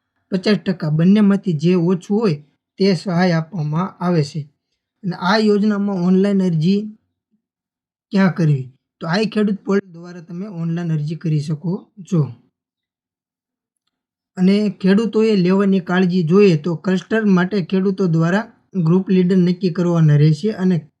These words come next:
ખેડૂત, ખેડૂતોએ જૂથ દ્વારા અરજી બાદ સાત દિવસમાં ઓનલાઈન અરજીની પ્રિન્ટ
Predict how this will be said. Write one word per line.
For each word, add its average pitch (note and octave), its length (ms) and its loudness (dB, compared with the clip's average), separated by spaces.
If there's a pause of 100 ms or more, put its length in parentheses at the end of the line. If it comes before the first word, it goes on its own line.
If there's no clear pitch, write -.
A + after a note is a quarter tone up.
(320)
ખેડૂત, G3 380 4
ખેડૂતોએ G3+ 580 2
જૂથ F3 300 0
દ્વારા F3+ 400 2
અરજી E3+ 320 4
બાદ F#3 220 4 (800)
સાત F#3+ 360 -2
દિવસમાં G3 500 2
ઓનલાઈન F#3+ 440 2
અરજીની F#3 440 4
પ્રિન્ટ G#3+ 320 2